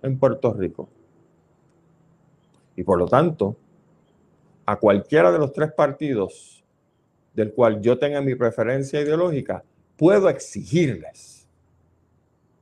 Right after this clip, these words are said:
Y al P N P, ahora mismo, fracasó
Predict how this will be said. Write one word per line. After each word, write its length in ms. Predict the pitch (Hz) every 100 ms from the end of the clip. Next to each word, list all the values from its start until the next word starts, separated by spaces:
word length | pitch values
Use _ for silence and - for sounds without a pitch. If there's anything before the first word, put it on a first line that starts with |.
| _ _ _
Y 140 | 107
al 220 | 101 85 -
P 140 | 147
N 180 | 175 165
P, 340 | 208 127 - _ _ _ _
ahora 280 | - 85 113
mismo, 440 | 156 190 131 90 87 _ _ _ _ _ _ _ _ _ _ _ _ _ _ _ _
fracasó 880 | - 113 101 90 - 95 101 202 214